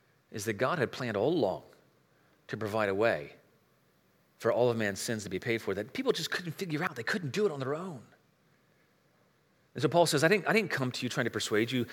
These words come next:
and be impressive before you. I was in weakness. I was in fear. I was in much trembling." He says, "I came to you honestly. I came to you humbly. I didn't, I didn't come with it all together physically." Paul wasn't in perfect shape. He wasn't completely healthy with perfect white teeth and his chiseled physique.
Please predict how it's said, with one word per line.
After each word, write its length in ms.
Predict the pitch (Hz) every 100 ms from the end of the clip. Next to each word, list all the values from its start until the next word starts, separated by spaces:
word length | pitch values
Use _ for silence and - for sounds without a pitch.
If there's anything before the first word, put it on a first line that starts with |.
| - -
and 180 | - 139
be 120 | 135
impressive 380 | 113 - 120 135
before 240 | 120 139 151
you. 40 |
I 60 | 147
was 120 | 143
in 120 | 139
weakness. 320 | 160 120 107
I 40 | 117
was 120 | 117
in 100 | 113
fear. 240 | 185 139
I 20 |
was 140 | 117 123
in 80 | 127
much 240 | 143 -
trembling." 440 | - 170 143 120 120
He 80 |
says, 640 | 123 147 131 - - - - - - - - - - -
"I 60 |
came 220 | 135 175
to 40 | 156
you 120 | 143
honestly. 400 | 131 156 143 131
I 40 |
came 140 | 117 151
to 80 | 127
you 60 |
humbly. 360 | 117 151 139 123
I 40 |
didn't, 200 | 139 147
I 60 | 139
didn't 140 | 170
come 160 | 175 165
with 100 | 147
it 80 | 147
all 120 | 147
together 280 | 139 147 127
physically." 400 | 156 147 143 135
Paul 220 | 160 165
wasn't 220 | 156 151
in 60 | 135
perfect 420 | - 160 147 -
shape. 360 | - 165 151 - - - - - - -
He 60 |
wasn't 220 | 151 151
completely 300 | 139 160 151
healthy 380 | 139 151 151 151
with 100 | 139
perfect 320 | 160 151 151
white 240 | 135 151 151
teeth 240 | 151 156
and 80 | 143
his 100 | 131
chiseled 360 | - 156 143 127
physique. 680 | 139 151 135 - - -